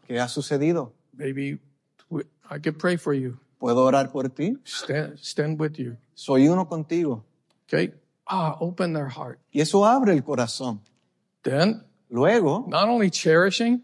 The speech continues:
Speaker 1: no solo cuidamos con ternura,
Speaker 2: nourishing.
Speaker 1: sino que nutrimos.
Speaker 2: Okay? But you know what the Bible, you know what the, the Bible talks about? Two kinds of food.
Speaker 1: Y la Biblia habla de dos clases de alimento.
Speaker 2: Milk.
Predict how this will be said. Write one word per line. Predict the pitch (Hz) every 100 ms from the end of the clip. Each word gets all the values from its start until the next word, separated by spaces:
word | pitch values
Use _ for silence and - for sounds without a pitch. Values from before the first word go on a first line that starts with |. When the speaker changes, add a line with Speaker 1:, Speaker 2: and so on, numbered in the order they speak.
| -
Speaker 1:
no | 127 156
solo | 196 196 190
cuidamos | 160 160 185 190
con | 196 185
ternura, | 214 190 135 160 233
Speaker 2:
nourishing. | 131 175 277 269 170 - 135 110
Speaker 1:
sino | 160 175
que | 180 175 143
nutrimos. | 135 113 135 135 107 - - - _ -
Speaker 2:
Okay? | - 226 247 _ _ _ _ -
But | 170 175
you | 185
know | 196
what | 190
the | 190
Bible, | 190 214 208 -
you | 175
know | 202
what | 202 196
the, | 190 190 190 - _ _ _ _ _ _ _ _ -
the | 147
Bible | 190 240 226
talks | 202 208 226
about? | 180 190 -
Two | - 247
kinds | - 233 220 175
of | -
food. | 240 220 127 117 -
Speaker 1:
Y | 143
la | 143 139
Biblia | 165 240 233 208 202
habla | 208 208
de | 175
dos | 160 190
clases | - 190 190 185
de | 180
alimento. | 156 147 156 143 123 104 -
Speaker 2:
Milk. | 202 247 208 - -